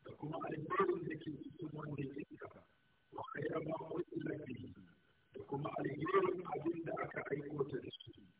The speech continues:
وأعوذ بك من شرها. Allah, ina neman ka tsare mu daga sharrin wannan iska da wannan guguwa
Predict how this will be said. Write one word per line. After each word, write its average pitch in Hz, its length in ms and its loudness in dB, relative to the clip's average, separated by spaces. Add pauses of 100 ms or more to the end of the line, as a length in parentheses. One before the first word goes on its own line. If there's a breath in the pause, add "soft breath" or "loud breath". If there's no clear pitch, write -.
(360)
وأعوذ 392 480 2
بك 359 260 4
من 311 260 0
شرها. - 760 -2 (460)
Allah, 147 420 2
ina 156 280 0
neman 165 600 -2
ka - 140 -2
tsare - 400 2
mu 349 120 2
daga - 300 2
sharrin - 400 4
wannan 151 420 0
iska - 460 -4
da 135 80 2
wannan - 420 0
guguwa - 600 -4